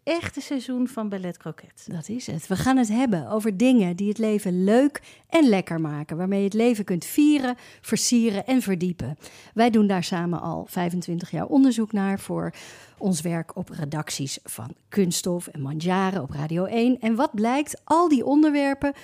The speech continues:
Speaker 2: kun je plaatsen op de lijn van ballet tot kroket.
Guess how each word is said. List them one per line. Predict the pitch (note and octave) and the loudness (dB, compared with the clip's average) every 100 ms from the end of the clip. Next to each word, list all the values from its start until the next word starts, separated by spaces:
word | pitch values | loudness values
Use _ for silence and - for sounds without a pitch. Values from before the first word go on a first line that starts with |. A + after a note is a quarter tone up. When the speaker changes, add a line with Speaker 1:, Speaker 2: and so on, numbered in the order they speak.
| - | -8
Speaker 2:
kun | - D#4 | 2 4
je | C4+ | 4
plaatsen | B3 B3 C4+ - B3 | 2 0 0 -2 -4
op | F#3+ | -4
de | F#3 | -2
lijn | F3+ F#3 A3 G#3 | 0 2 0 0
van | E3+ D#3 | -2 -2
ballet | D#3 D#3+ G3+ G#3 - _ | 0 0 0 -4 -20 _
tot | - E3+ | -8 -8
kroket. | - E3 D#3+ C#3+ C3 - | -6 -6 -4 -6 -10 -12